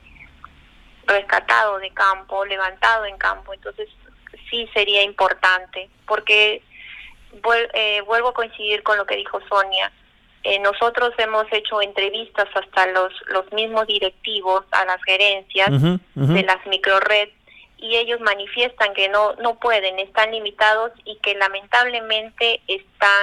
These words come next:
Speaker 1: este, es, esta política no es parte, no tiene una meta presupuestal. Entonces, al no tener una meta presupuestal, no viene a ser un interés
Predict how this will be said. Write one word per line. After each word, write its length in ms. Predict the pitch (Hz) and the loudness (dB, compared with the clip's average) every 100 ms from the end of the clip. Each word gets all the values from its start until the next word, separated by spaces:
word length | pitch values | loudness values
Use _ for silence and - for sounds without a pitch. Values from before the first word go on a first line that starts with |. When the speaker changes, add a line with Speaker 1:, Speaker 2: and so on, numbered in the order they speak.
| 208 | 0
Speaker 1:
este, 1040 | - 196 190 - _ - 190 185 185 185 208 _ - - - - _ _ - | -6 -8 -8 -16 _ -4 -2 0 -2 -6 -10 _ -20 -20 -20 -20 _ _ 0
es, 200 | 233 233 - | 0 0 -6
esta 280 | 254 262 254 | -4 -2 0
política 760 | 226 214 226 233 220 233 277 - _ | -2 -4 -8 -12 -2 0 0 -4 _
no 220 | 226 226 | -4 -2
es 100 | 226 226 - | -2 -4 0
parte, 580 | 233 202 185 - 185 190 | 2 2 -2 -12 -12 -8
no 140 | 202 208 | -8 -8
tiene 280 | 226 226 | -8 -8
una 180 | 214 196 | -2 0
meta 400 | 202 214 214 202 | 0 -2 0 -2
presupuestal. 840 | - 190 - - 180 - 180 165 165 - _ _ _ | -2 -6 -10 -10 -10 -2 2 2 0 -12 _ _ _
Entonces, 300 | _ 214 214 | _ -4 0
al 100 | 226 | 2
no 120 | 247 254 | 2 -2
tener 280 | 240 233 233 | -4 -4 -2
una 180 | 226 208 | 0 0
meta 260 | 208 214 | 0 0
presupuestal, 760 | - - 196 196 196 202 196 208 214 | 0 -8 -10 -8 -2 2 2 0 -4
no 160 | 214 214 | -2 0
viene 320 | 214 208 196 | 0 -2 -2
a 100 | 190 | -2
ser 140 | 190 190 | -2 -2
un 120 | 190 | -6
interés 500 | 185 - 175 175 | -10 -2 0 0